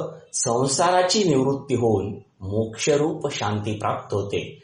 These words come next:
असं भगवंत म्हणतात आहेत. गीतेच्या ह्या संपूर्ण अभ्यासात प्रत्येक योगाचं महत्त्व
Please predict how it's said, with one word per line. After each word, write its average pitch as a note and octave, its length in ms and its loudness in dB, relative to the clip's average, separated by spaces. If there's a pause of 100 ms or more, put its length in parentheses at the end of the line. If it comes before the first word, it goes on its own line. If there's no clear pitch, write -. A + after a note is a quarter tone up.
असं - 160 -4
भगवंत G2+ 400 -2
म्हणतात E2 360 -4
आहेत. C2+ 180 -12 (960)
गीतेच्या A3 460 4 (320)
ह्या C#3 360 0
संपूर्ण C#3+ 680 0
अभ्यासात B2+ 640 0 (500)
प्रत्येक A3+ 600 2 (180)
योगाचं F3 600 6
महत्त्व E3+ 420 4